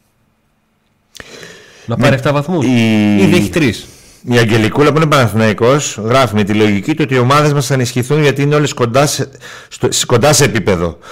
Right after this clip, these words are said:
Speaker 2: Του χρόνου να περιμένουμε επιτέλους μαζική επιστροφή σε ομίλους και καλές πορείες». Ε,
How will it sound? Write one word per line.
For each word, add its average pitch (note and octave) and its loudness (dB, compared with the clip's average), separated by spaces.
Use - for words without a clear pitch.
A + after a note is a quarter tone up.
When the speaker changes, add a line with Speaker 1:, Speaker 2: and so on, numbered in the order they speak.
Speaker 2:
Του A#2 -2
χρόνου C#3+ 2
να D#3 4
περιμένουμε C3 2
επιτέλους B2+ 0
μαζική A2+ 0
επιστροφή B2+ -2
σε C3 -2
ομίλους B2+ 0
και C3 -4
καλές C3 0
πορείες». C#3 -2
Ε, A2+ -2